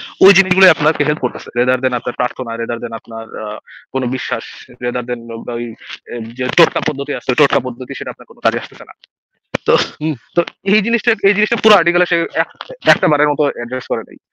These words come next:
Speaker 1: সে,
Speaker 2: <laughs>
Speaker 1: সে লিখছে যে <laughs> নাস্তিকতা সেভ করতে পারবে না, আপনারা সেকুলারিজম সেভ, সেভ করতে পারবে না, এই করতে পারবে না। ননসেন্স ভাই, মানে এটা,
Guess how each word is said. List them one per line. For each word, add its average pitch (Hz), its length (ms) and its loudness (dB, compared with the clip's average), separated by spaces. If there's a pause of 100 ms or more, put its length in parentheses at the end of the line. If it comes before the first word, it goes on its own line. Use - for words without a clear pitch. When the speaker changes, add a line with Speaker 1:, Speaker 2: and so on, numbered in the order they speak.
(180)
Speaker 1:
সে, 127 460 -4 (300)
Speaker 2:
<laughs> - 360 -12
Speaker 1:
সে - 300 -2
লিখছে 156 320 -6
যে 135 200 -6 (260)
<laughs> 156 880 2
নাস্তিকতা 147 420 4
সেভ 135 160 -6
করতে 131 160 -8
পারবে 123 160 -6
না, 123 60 -10
আপনারা 120 260 -10
সেকুলারিজম 131 420 -4
সেভ, 127 160 -14 (120)
সেভ 127 140 -4
করতে 123 120 0
পারবে 113 180 -2
না, 120 80 2
এই 123 60 2
করতে 113 200 -2
পারবে - 160 -18
না। 143 800 -2
ননসেন্স 165 640 4
ভাই, 131 240 2
মানে 135 220 4
এটা, 156 340 8